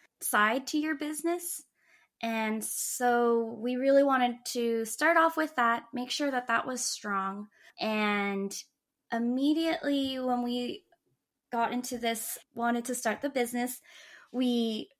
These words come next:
reached out to a couple of our friends who have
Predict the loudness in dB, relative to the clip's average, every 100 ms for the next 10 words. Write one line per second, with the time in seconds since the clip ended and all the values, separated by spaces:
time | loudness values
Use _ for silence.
0 | -6 -2 0 4 4 4 0 0 -2 0
1 | 4 6 4 0 -4 2 4 4 2 -2
2 | -6 -18 _ _ _ 0 2 4 2 0
3 | 0 0 0 2 4 2 0 -6 -14